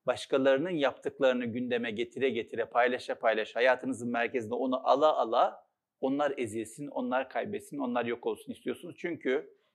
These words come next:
çünkü, çünkü çok güzel bir söz var, hep tekrar ederim bizim kültürümüzde.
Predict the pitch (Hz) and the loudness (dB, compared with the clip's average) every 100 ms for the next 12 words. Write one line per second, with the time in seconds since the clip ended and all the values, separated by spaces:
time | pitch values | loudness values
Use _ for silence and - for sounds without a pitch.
0 | _ - 165 160 127 127 - 131 131 110 | _ -6 -6 -2 -4 -2 -4 -6 -4 -4
1 | 120 - _ _ _ _ - 156 156 113 | -4 -6 _ _ _ _ -6 -6 -2 -2
2 | 113 104 - 101 110 139 - 117 - 113 | -2 -2 -10 -6 -6 -6 -10 -8 2 4
3 | 98 107 104 101 110 107 110 - 104 104 | 2 -2 -6 -8 -10 -10 -12 -12 -10 -10
4 | 98 104 156 - | -2 2 2 0